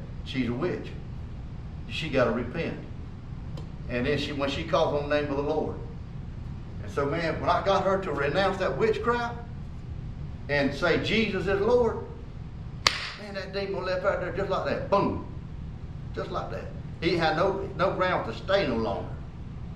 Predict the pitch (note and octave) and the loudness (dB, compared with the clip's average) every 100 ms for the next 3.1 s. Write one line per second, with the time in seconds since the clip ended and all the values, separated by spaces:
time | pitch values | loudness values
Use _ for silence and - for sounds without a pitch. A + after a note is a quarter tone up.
0 | - - - - - C3+ D3+ C#3+ D3+ C#3+ | -8 -8 -8 -6 -4 2 6 6 6 4
1 | A#2+ A2 A2 F#3+ G#3+ A3 - - - B2 | 4 0 -2 2 4 4 0 -4 -4 4
2 | D#3 - D#3 D3 D#3 D3+ C3 C#3 B2 A#2+ | 6 6 2 4 4 4 0 0 0 0